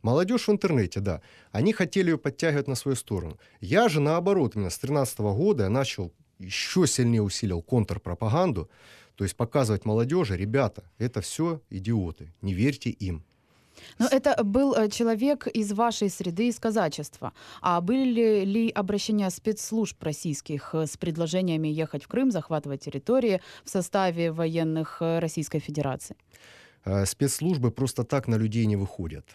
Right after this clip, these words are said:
Speaker 1: Э, а, они сначала засылают провокатора, провокатор пронюхивает ситуацию, прощупывает человека,
Speaker 2: Мгм.
Speaker 1: и после этого уже может выйти непосредственно куратор, э, спецслужб, э, Российской Федерации, ну, Ф С Б, естественно, это как правило.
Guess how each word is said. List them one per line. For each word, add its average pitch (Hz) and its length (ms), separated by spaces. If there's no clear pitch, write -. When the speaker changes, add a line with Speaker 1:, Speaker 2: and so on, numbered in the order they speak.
Speaker 1:
Э, 82 60
а, 92 640
они 127 160
сначала 110 420
засылают 92 460
провокатора, 85 720
провокатор 92 560
пронюхивает 104 580
ситуацию, 107 580
прощупывает 92 600
человека, 101 480
Speaker 2:
Мгм. 76 80
Speaker 1:
и 95 60
после 117 340
этого 120 220
уже 101 200
может 104 300
выйти 123 240
непосредственно 98 560
куратор, 104 480
э, 82 260
спецслужб, - 640
э, 85 140
Российской 85 360
Федерации, 120 560
ну, 78 220
Ф - 40
С 82 60
Б, 82 140
естественно, - 420
это - 140
как - 160
правило. 85 300